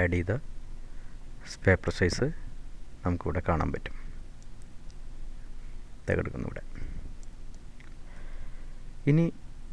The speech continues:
നമുക്ക് പ്രിൻ്റ് ചെയ്യേണ്ട ഒബ്ജക്റ്റിനെ ഇവിടെ what to plot window, വിൻഡോയിൽ ക്ലിക്ക് ചെയ്തിട്ട് ഈ ഇവിടം മുതൽ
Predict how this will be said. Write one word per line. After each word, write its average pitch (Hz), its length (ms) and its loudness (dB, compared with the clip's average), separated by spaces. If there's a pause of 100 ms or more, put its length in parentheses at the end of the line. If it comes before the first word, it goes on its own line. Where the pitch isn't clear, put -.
(220)
നമുക്ക് 110 220 10 (100)
പ്രിൻ്റ് 110 260 10
ചെയ്യേണ്ട 101 320 12
ഒബ്ജക്റ്റിനെ 92 420 4 (800)
ഇവിടെ 101 200 8 (1080)
what 117 240 12
to 143 140 10
plot 85 200 8 (360)
window, 98 320 8 (1700)
വിൻഡോയിൽ 107 420 12
ക്ലിക്ക് - 220 6
ചെയ്തിട്ട് 92 360 6 (640)
ഈ - 20 10 (1120)
ഇവിടം 110 300 12
മുതൽ 98 220 6